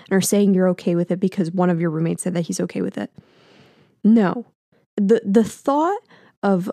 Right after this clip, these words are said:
of my roommate having sexy time while I am in my bed trying to sleep,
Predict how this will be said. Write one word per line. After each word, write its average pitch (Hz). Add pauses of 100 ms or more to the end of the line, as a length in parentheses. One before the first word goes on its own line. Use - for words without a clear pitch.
of 185
my 180
roommate 180
having 165
sexy -
time 254
while 180
I 185
am 185
in 196
my 180
bed 175
trying 185
to 185 (500)
sleep, 185